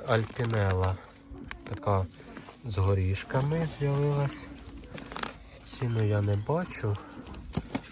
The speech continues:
Давайте зараз я просканую.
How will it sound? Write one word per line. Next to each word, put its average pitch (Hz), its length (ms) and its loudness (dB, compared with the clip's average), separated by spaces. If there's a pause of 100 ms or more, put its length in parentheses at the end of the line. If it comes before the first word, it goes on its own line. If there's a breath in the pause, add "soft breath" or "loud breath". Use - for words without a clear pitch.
(160)
Давайте 113 360 4
зараз 117 460 4
я 110 140 -2 (200)
просканую. 101 920 2